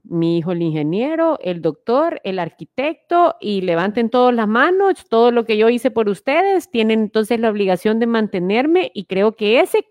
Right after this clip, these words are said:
chip que nos ponen hay que quitarlo de la mente, porque hay una realidad y es que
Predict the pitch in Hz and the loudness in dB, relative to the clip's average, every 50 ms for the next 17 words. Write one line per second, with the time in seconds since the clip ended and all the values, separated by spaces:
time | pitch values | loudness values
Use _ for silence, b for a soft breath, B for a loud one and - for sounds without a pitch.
0 | _ _ _ _ _ _ _ - - 370 359 359 - _ - - - _ _ _ | _ _ _ _ _ _ _ 4 6 6 6 6 2 _ -20 -20 -20 _ _ _
1 | _ _ _ _ 208 208 196 196 185 - - - 269 311 392 403 427 427 415 403 | _ _ _ _ 0 2 2 2 0 0 2 4 6 6 6 6 6 4 4 2
2 | 339 b b b b b b b b b b b - 190 - - 226 - 247 226 | 0 b b b b b b b b b b b -10 -8 -8 -8 -8 -6 -8 -8
3 | - - 214 226 240 254 226 196 185 170 160 156 151 160 180 202 208 202 175 - | -4 0 0 0 2 4 4 4 4 4 4 2 0 0 0 0 0 0 -2 -4
4 | - 131 - - b b b b b b b - 202 185 - 180 180 170 - - | -8 -10 -10 -10 b b b b b b b -2 -2 -2 0 -2 -2 -2 -2 -4
5 | _ _ 165 175 196 240 277 294 311 285 269 247 208 190 180 175 175 190 226 285 | _ _ -4 -2 0 2 2 2 2 2 2 0 0 0 0 0 2 2 2 2
6 | 339 370 349 - - - 196 202 196 190 202 202 - - 247 220 190 - - _ | 2 0 0 -4 -6 -6 -2 0 2 2 2 0 -2 0 2 2 2 0 -2 _